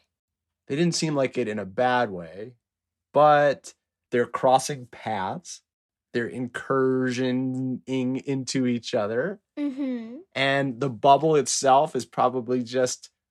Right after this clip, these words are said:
Speaker 1: a millimeter from the other guy's nose.
Speaker 2: <laughs>
Speaker 1: And most of all, they're getting into each other's minds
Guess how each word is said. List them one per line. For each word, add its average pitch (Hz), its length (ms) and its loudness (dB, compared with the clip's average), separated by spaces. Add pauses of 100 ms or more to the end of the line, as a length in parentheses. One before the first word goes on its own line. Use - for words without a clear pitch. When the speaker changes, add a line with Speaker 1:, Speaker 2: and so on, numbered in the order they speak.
(340)
Speaker 1:
a 139 60 -2
millimeter 139 760 2
from 127 240 -2
the 123 120 2
other 127 200 2
guy's 120 320 0
nose. 117 680 -4 (120)
Speaker 2:
<laughs> 269 960 2 (460)
Speaker 1:
And 156 160 -4
most 214 280 -2
of 190 120 -2
all, 139 640 -2 (500)
they're 135 120 -6
getting 170 320 -6
into 160 260 -4
each 131 220 -6
other's 123 340 -2
minds 98 920 -8